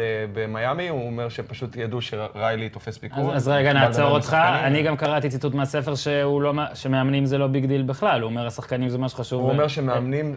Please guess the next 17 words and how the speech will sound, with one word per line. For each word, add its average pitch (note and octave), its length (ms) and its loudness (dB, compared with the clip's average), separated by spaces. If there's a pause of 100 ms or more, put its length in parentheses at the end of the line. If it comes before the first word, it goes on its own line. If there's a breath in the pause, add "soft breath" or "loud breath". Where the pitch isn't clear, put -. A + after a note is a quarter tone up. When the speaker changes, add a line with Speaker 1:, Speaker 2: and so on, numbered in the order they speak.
Speaker 1:
בשביל A2 240 -4
Speaker 2:
ואימנו D3+ 320 6
אותו F3+ 120 4
Speaker 1:
בשביל F#3+ 180 6
Speaker 2:
המאמנים C#3 200 8
Speaker 1:
האוהד F3 120 6
Speaker 2:
הכי - 80 2
Speaker 1:
זה - 60 2
כמו G3 100 4
Speaker 2:
טובים. D#3 140 4
Speaker 1:
שופטים. A#2 360 -2 (180)
Speaker 2:
כן. G3 260 2
Speaker 1:
מוטב C3+ 300 4
שלא C3+ 280 0
נדע B2 140 0
מי A2+ 140 -4
הם. G2 80 -10